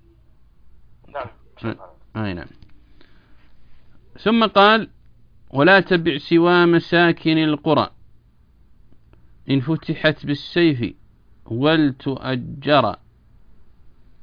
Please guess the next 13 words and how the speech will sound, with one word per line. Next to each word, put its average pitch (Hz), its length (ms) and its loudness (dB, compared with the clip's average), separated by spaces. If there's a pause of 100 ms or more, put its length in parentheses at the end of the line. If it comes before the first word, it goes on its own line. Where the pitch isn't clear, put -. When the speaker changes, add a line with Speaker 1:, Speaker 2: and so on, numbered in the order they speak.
(380)
Speaker 2:
أو 202 120 -2
"ولتؤجر". 117 840 -4 (1700)
وهي 160 200 4
عبارة 156 360 2
الزاد، 131 320 -2
قال: 143 260 2
"ولا 143 280 4
يباع 139 300 0
غير 131 280 -2
مساكن 135 520 -2
مما 131 440 -2
فتح 131 560 -8 (1000)
عنوه 120 420 0